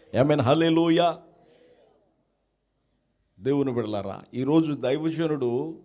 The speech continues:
దైవజనుడిని దేవుడు జ్ఞాపకం చేసుకుని, వారికి కావలసిన అవసరాలు దేవుడు తీరుస్తూ ఉంటే, ఈరోజు ఇస్త్రీ బట్టనే చూస్తారు. ఇస్త్రీ బట్ట వెనక ఎంత హిస్టరీ ఉందో అర్థం కాదు జనాలకి. స్తోత్రం చెప్పండి.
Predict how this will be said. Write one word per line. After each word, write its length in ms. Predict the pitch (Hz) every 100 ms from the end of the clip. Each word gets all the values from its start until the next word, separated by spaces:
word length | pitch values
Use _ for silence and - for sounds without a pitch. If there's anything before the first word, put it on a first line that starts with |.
| _ _ _
దైవజనుడిని 800 | 107 98 120 160 170 156 170 170
దేవుడు 300 | 135 156 165
జ్ఞాపకం 540 | 151 143 151 - 165 165
చేసుకుని, 360 | 143 - 131
వారికి 300 | 143 139 135
కావలసిన 600 | 120 123 135 160 156 147 135
అవసరాలు 500 | 143 160 165 151 139
దేవుడు 280 | 135 147
తీరుస్తూ 460 | 143 143 156 - 143
ఉంటే, 460 | 131 113 123 156 - - _ _ _ _ _ _ -
ఈరోజు 460 | 175 214 233 220 196
ఇస్త్రీ 380 | 202 196 269
బట్టనే 380 | 269 247 254 262 247 247
చూస్తారు. 280 | 240 240
ఇస్త్రీ 300 | 233 - 240
బట్ట 280 | 226 226 226
వెనక 640 | 233 - - 160 175 220 214
ఎంత 360 | 170 180 202
హిస్టరీ 420 | 190 185 - 214
ఉందో 240 | 208 202 190
అర్థం 340 | 175 156 185
కాదు 220 | 170 160
జనాలకి. 540 | 143 127 123 110 92 -
స్తోత్రం 500 | - - 175 175 180
చెప్పండి. 480 | 170 170 170 156 113